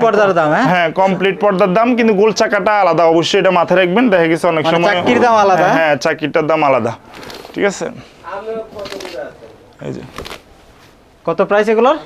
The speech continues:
Speaker 2: এগুলো হচ্ছে আঠারোশো টাকা, এ-, এটা ভাইয়া, আবার এটা হচ্ছে পনেরোশো টাকা।
Speaker 1: পনেরোশো টাকা?
Speaker 2: হ্যাঁ, ঠিক আছে? আর কোনো কাস্টমার যদি স্ক্রিনশট দেয়, আমরা সাথে সাথে দাম বলে দিব, অসুবিধা নেই।
Speaker 1: আচ্ছা।
Speaker 2: দামে টামে হওয়ার পরে আপনি ক-, অ্যাডভান্স করবেন।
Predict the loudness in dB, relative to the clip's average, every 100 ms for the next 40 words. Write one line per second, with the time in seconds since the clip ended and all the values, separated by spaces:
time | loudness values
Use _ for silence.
0 | -6 -2 2 2 0 0 -2 0 -2 -2
1 | -2 0 0 0 0 0 0 2 2 0
2 | 0 0 0 0 0 0 0 0 0 0
3 | -2 -4 -6 -4 -2 -2 -2 -4 -2 -4
4 | -4 -8 -14 -18 -18 -20 -20 -12 -4 -2
5 | -2 -8 -10 -20 -8 -4 0 0 0 0
6 | 0 0 0 2 2 2 2 0 0 2
7 | 2 2 0 0 0 0 0 2 2 2
8 | 2 2 2 0 2 2 0 -2 -8 -12
9 | -8 -2 0 0 0 0 2 2 2 0
10 | 0 0 0 -2 -2 -4 -2 0 0 0
11 | -2 -2 -4